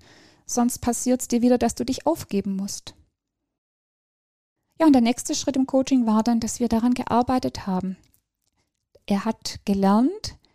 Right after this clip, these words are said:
wie er diesen sogenannten Fehlalarm seines Nervensystems erstmal wahrnehmen, also spüren kann und wie er dann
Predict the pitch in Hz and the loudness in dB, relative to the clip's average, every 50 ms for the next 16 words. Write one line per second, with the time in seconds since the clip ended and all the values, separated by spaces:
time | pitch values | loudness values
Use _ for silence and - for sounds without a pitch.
0 | _ _ _ _ _ _ - 226 240 240 226 - 233 233 - 240 226 - - 247 | _ _ _ _ _ _ 0 2 4 4 4 4 2 2 2 2 2 4 4 4
1 | 240 262 247 240 226 220 - 214 190 - - - - - 214 247 294 311 - 226 | 4 6 6 4 4 2 2 0 -2 -2 -6 -6 -2 2 4 4 4 4 4 2
2 | 214 202 202 208 220 240 269 233 - 226 214 220 220 - - - - 220 214 220 | 2 2 2 2 4 2 2 2 2 2 2 2 0 -2 -4 -2 0 0 2 0
3 | 233 - 277 254 - 247 240 - - 240 233 226 226 - - - - _ _ _ | 0 0 -2 -2 -2 -2 -6 -2 0 2 2 2 2 0 -4 -8 -14 _ _ _
4 | _ _ _ - 247 233 - 240 226 220 214 196 185 190 196 226 269 285 285 285 | _ _ _ -6 -4 -2 0 2 2 4 4 2 2 2 4 4 4 6 6 6
5 | 285 285 285 254 226 190 - 208 - - - - 247 262 277 294 302 311 294 - | 6 6 4 4 2 0 -2 -4 -6 -8 -4 0 2 4 4 4 2 2 0 0
6 | - 294 294 294 - - 254 262 - - - - - _ _ - 254 262 254 247 | 2 2 4 4 4 2 0 0 0 -4 -16 -20 -20 _ _ 2 4 6 6 6
7 | 233 - _ - 233 233 262 285 339 349 | 4 2 _ 0 2 4 4 4 4 2